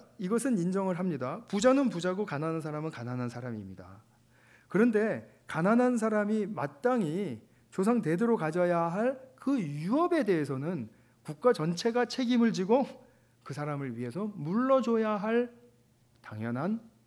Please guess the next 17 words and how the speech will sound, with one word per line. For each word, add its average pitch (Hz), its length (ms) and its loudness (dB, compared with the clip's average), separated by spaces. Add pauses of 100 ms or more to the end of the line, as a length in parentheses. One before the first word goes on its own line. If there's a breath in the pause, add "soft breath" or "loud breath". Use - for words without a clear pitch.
(160)
당위성이 135 480 -4
있다. 180 380 -2 (460)
하나님이 226 500 4
보시는 151 380 -4
것은 190 280 -2
바로 135 220 -6
그것입니다. 107 600 -12 (1160 soft breath)
그러니까 254 340 6
그것을 196 320 2
돌려주는 147 520 0
거죠. 104 280 -10 (840 soft breath)
그러니까 220 420 4
희년이 285 460 0
되면 202 560 2
이 175 80 -2
사람들은 208 500 2
그것을, 208 460 -2